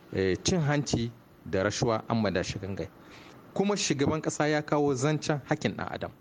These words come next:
Tunda kar ku manta da yau a jamhuriyar Nijar muna kuka da taka hakkin ɗan adam a ɓangare masu yawa. Shugaban ƙasa ya nemi goyon bayanmu a wannan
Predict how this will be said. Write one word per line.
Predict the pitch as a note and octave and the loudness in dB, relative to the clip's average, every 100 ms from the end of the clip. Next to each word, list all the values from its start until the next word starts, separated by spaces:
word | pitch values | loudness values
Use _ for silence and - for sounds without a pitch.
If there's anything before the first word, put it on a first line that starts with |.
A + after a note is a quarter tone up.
| - | -4
Tunda | D#3 C3+ | 0 0
kar | - C#3 | 2 0
ku | D3 | 2
manta | C3+ A#2+ A#2+ | 2 2 2
da | A2+ | 2
yau | G#2 G2 F#2 - - - - - - | 2 2 -2 -10 -20 -20 -20 -20 -16
a | - | -8
jamhuriyar | F#2+ A2+ A2+ C#3+ A#2+ | -2 0 2 2 2
Nijar | G#2 F#2 A#2 G#2+ A#2+ - - - - G#2+ | 0 2 0 0 -6 -16 -20 -20 -10 -2
muna | B2+ B2 F2+ - | 2 2 0 -4
kuka | - D3 - D3+ | -4 -2 0 0
da | C3 G2+ F#2 - - - | 2 2 2 0 -6 -8
taka | - C#3 - | -2 -2 -2
hakkin | G#2+ A#2 G2 - | -4 -2 -4 -2
ɗan | G#2 - | -2 0
adam | G#2+ F#2 G2+ - - | 0 -2 -4 -8 -4
a | |
ɓangare | - A2 A2+ A2 G2+ F2 - - - | 0 2 2 2 0 -2 -6 -20 -6
masu | F#2 E2 - G2 | -2 -2 0 0
yawa. | F#2+ D#2+ - - - - - - - | 0 0 -6 -20 -20 -20 -20 -20 -14
Shugaban | - - G#2+ B2+ | -4 0 2 2
ƙasa | C#3 - C#3+ | 0 0 2
ya | C#3 D#3 E3+ | 2 2 2
nemi | C3+ A#2+ C#3 - F#2+ | 2 2 0 -4 -2
goyon | A#2 C3+ C3+ | 0 2 2
bayanmu | B2 C3 C3+ B2 A2 - _ - | 2 2 0 0 -4 -6 _ -4
a | |
wannan | G#2 A#2 G#2 F2+ | -2 0 -2 -6